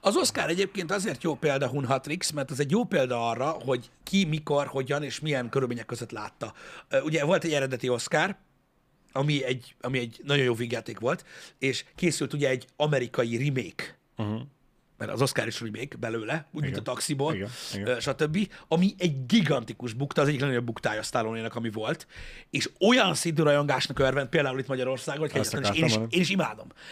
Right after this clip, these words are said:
Speaker 1: És mondom, attól függ, hogy hol vagy, ö, milyen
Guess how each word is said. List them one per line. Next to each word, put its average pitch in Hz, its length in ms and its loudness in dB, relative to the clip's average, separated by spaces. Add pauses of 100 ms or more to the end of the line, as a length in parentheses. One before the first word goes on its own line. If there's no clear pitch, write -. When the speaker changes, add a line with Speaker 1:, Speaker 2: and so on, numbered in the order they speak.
(120)
Speaker 1:
És - 140 -8
mondom, 233 220 2
attól 220 240 4
függ, 180 120 -6
hogy 139 140 -6
hol 202 260 4
vagy, 160 340 -4 (240)
ö, 123 140 -4
milyen 175 440 0